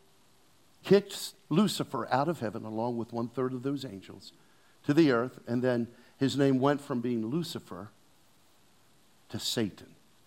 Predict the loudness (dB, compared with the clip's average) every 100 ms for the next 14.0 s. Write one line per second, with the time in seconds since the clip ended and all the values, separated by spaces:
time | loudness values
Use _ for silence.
0 | _ -10 -8 -12 -12 -20 _ _ _ _
1 | _ _ _ _ _ _ _ _ _ _
2 | _ _ _ 2 6 6 4 2 4 4
3 | 4 -2 -2 -2 -2 -6 -10 -8 -10 -12
4 | -8 -2 0 0 -4 -8 -14 -14 -10 -4
5 | -4 -4 -8 -14 _ _ _ _ _ _
6 | -20 -12 -6 -6 -6 -12 -18 -20 _ _
7 | _ _ _ _ _ _ 2 2 2 0
8 | 0 -4 -4 -4 -8 -6 -6 -4 -6 -4
9 | -4 -4 -4 -6 -8 -12 -14 -18 -18 -18
10 | -20 _ _ _ _ -4 -2 0 8 10
11 | 10 4 0 4 6 6 2 -2 0 0
12 | 0 -2 0 0 0 2 0 -6 -12 -4
13 | -4 -4 -12 -8 -8 -6 -8 -14 -16 -18